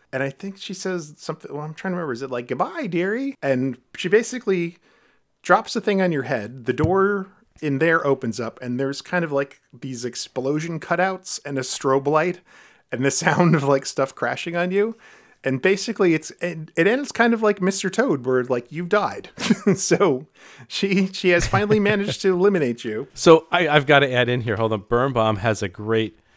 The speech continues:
Speaker 2: uh, line on, on explaining, you know, how that last scene went. At the end, the hag dumps a rock on the passengers, and the stars you see are some of the most amazing effects. I love how he calls her the hag.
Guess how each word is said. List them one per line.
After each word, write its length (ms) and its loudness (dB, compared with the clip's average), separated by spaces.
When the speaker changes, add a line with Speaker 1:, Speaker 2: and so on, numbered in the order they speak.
Speaker 2:
uh, 340 -8
line 640 -2
on, 220 -12
on 160 -8
explaining, 640 -6
you 80 -10
know, 100 -10
how 260 0
that 240 -2
last 340 -6
scene 440 -8
went. 360 -12
At 200 2
the 180 0
end, 280 0
the 80 0
hag 500 0
dumps 300 -2
a 60 0
rock 340 0
on 120 -2
the 60 -4
passengers, 720 -2
and 100 -8
the 60 -4
stars 460 -2
you 100 -6
see 240 -10
are 100 -6
some 200 -10
of 40 -8
the 60 -8
most 280 -10
amazing 480 -8
effects. 420 -16
I 60 -6
love 180 0
how 160 2
he 60 -2
calls 240 -4
her 60 -6
the 140 -10
hag. 260 -6